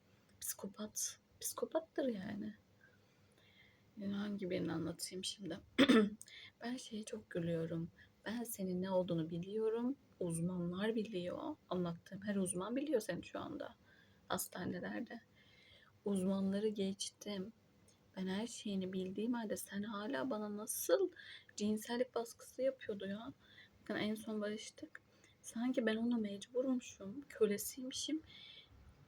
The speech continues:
Olmazsa da böyle bir sinir, bir öfke, Allah götürüyor ortalığı filan.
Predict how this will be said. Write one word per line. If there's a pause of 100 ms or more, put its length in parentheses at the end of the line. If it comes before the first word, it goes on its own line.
Olmazsa
da
böyle
bir
sinir,
bir
öfke,
Allah
götürüyor
ortalığı
filan.